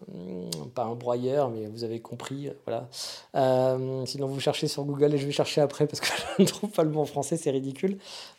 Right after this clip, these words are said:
Euh, j'ai l'impression d'être Jean-Claude Van Damme. Euh,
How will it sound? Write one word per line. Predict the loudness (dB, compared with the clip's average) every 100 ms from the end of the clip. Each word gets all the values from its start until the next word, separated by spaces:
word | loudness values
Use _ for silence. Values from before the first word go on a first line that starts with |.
| -2
Euh, | -2
j'ai | 0
l'impression | -2 -2 -2
d'être | 0 0
Jean-Claude | -2 -2 0 0
Van | 0
Damme. | 0 -2 -8 -16 -16 -12 4
Euh, | 8 8 6 2 2 0 0 -2